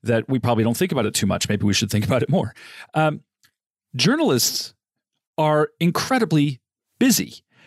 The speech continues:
The one thing they would probably tell you that none of them have enough of is time. They're working on competing deadlines. They,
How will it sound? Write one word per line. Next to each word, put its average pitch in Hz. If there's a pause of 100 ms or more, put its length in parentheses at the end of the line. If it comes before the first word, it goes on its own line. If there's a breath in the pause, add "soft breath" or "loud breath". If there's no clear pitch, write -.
(200 soft breath)
The 165
one 262
thing 196
they 151
would 160
probably 170
tell 180
you 147
that 127
none 160
of 247
them 160
have 135
enough 165
of 101 (280 loud breath)
is 160
time. - (320 loud breath)
They're 139 (300)
working 151
on 135
competing 156 (300 soft breath)
deadlines. 170
They, 117